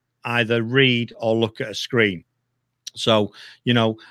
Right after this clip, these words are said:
um, podcast normally, if you do about a thirty-minute podcast, is a brilliant sort of thirty minutes to an hour, but thirty minutes is ideal because a lot of people,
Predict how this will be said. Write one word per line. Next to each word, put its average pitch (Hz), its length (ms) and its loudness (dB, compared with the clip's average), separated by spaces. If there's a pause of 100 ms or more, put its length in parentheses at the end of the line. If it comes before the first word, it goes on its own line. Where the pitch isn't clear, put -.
(120)
um, 110 300 2
podcast 151 580 -4
normally, 139 280 2
if 127 100 -4
you 131 60 -4
do 135 100 2
about 127 240 0
a 107 40 -10
thirty-minute 127 580 -2
podcast, 123 480 -8
is 104 140 -6
a 110 60 -2
brilliant 120 440 -2
sort 104 300 -4
of - 80 -20 (420)
thirty 180 220 4
minutes 135 240 2
to 123 120 2
an 120 80 4
hour, 131 220 4
but 123 180 -4
thirty 170 220 4
minutes 120 280 0
is 107 100 -4
ideal 113 420 2
because 113 340 -2 (380)
a 113 60 2
lot 143 200 4
of 117 80 -4
people, 131 360 0